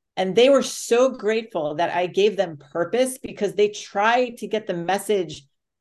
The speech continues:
out to men about how this can help their marriage and their life.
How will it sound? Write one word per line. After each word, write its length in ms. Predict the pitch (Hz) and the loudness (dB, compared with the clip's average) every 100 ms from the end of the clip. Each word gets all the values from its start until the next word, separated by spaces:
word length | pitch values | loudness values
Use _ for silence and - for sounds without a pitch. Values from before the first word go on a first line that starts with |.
| _ | _
out 380 | 190 214 180 - | 4 4 4 -4
to 180 | - 175 | -12 -8
men 420 | 165 190 208 175 | -2 2 2 0
about 320 | 156 165 165 | -2 0 0
how 360 | 170 185 180 175 | 0 -2 -2 -2
this 200 | 160 175 | -6 -10
can 140 | 196 | -10
help 260 | 170 190 185 | -2 -2 0
their 140 | 175 | -2
marriage 520 | 160 160 175 180 170 156 | -2 -4 0 2 2 -4
and 120 | 151 | -6
their 140 | 151 | -6
life. 400 | 156 175 170 160 | 0 2 0 -4